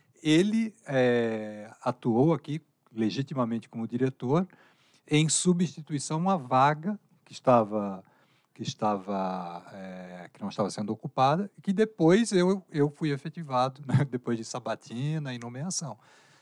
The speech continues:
Mas eu não substituí o diretor Júlio, nem substituí, porque poderia, em outras situações, ter, ser, não, substituir o diretor Limpe, por exemplo, o diretor, é, é, Cristiano, em algum voto que ele tenha proferido. Então, não me parece,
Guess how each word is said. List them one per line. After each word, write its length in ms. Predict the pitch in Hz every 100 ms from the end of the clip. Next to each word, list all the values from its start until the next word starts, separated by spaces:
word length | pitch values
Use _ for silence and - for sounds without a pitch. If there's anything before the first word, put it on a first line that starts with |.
| _
Mas 280 | 113 113 110 -
eu 140 | 113
não 160 | 123 123
substituí 680 | - 160 156 214 262 175 196
o 60 |
diretor 420 | 127 107 101 104 -
Júlio, 280 | _ 101 87 _ _ _
nem 240 | 120 139 180
substituí, 680 | 202 175 - 170 180 160 196
porque 280 | 147 -
poderia, 480 | 120 123 123 127 147 - _ _
em 120 | 127
outras 320 | 135 143 131
situações, 520 | - 131 120 - 185
ter, 360 | 180 - 170 196 - _ _ _
ser, 320 | - 156 160 -
não, 320 | 147 151 190 - _ 151
substituir 760 | - 165 170 180 139 147 151
o 60 | 165
diretor 440 | 160 151 135 131
Limpe, 440 | 139 160 202 202
por 180 | 156 131
exemplo, 380 | 127 117 143 156
o 40 |
diretor, 640 | 120 123 120 - 123 113 104 _ _ _ -
é, 400 | 113 113 107 110
é, 220 | - 110 101
Cristiano, 680 | 120 110 - 147 151 180 202 _ _ _
em 20 |
algum 260 | 262 202 190
voto 320 | 143 123 127
que 80 | -
ele 80 | 202
tenha 200 | 254 262
proferido. 480 | - - 120 156 -
Então, 120 | -
não 80 | 139
me 100 | 180
parece, 520 | 185 160 160 160 214